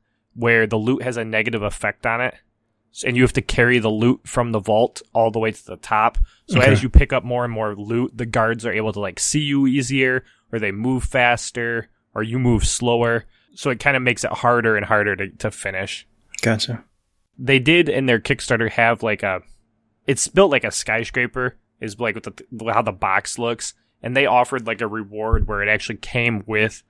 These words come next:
Speaker 1: basically a little, like, skyscraper that you could play the tiles on to give it a more three D look,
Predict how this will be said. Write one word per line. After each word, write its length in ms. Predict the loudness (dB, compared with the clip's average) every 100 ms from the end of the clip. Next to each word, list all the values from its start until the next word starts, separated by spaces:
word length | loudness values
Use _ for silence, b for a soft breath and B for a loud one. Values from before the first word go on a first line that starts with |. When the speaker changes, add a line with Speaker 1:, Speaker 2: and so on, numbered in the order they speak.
| _ _ _ _ _
Speaker 1:
basically 400 | 2 2 2 0
a 60 | -2
little, 280 | 0 0 0
like, 180 | -2 -6
skyscraper 680 | -6 -2 -2 -2 -6 -4
that 120 | -4 -6
you 80 |
could 160 | -10 -12
play 260 | -6 -2 -2
the 100 | -4
tiles 460 | -4 -2 -2 -2
on 160 | -6 -6
to 80 | -6
give 140 | -6
it 80 | -6
a 60 | -4
more 160 | -8
three 280 | -8 -8 -6
D 180 | -6 -6
look, 420 | 0 2 2 0